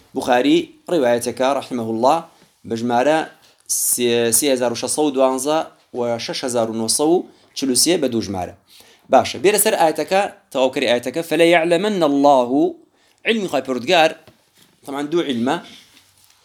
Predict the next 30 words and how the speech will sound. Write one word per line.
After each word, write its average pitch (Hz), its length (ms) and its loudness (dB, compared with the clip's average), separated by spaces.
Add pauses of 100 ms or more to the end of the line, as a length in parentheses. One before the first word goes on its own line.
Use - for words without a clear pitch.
(160)
علمی 143 220 -2
خوای 123 160 -2
پەروەردگار، 123 400 2 (760)
ئە، 113 80 -4 (260)
دوو 156 200 2
علمە، 123 300 -2
دوو 143 100 -2
مع-، 127 140 -4
بە 127 100 -2
دوو 151 120 2
معنە 107 220 -4
هاتووە. 110 300 -4 (600)
علمێک 156 340 -2 (380)
کە 143 120 -4
ڕووی 185 240 -2
داوە 143 280 4
و 139 100 -2
ڕۆیشتووە، 165 440 0 (1080)
ئەوە 151 200 0
ماضیە. 117 360 -2 (1080)
ئەو 131 140 2
بە 135 120 -2
فعلی 147 240 -2
ماضی 120 280 -2
تێ 110 140 -4
زۆر 107 180 -6
جار. 156 160 0 (440)
بەڵام 147 260 2
لێرە 190 240 2 (140)
ئەم 208 120 -2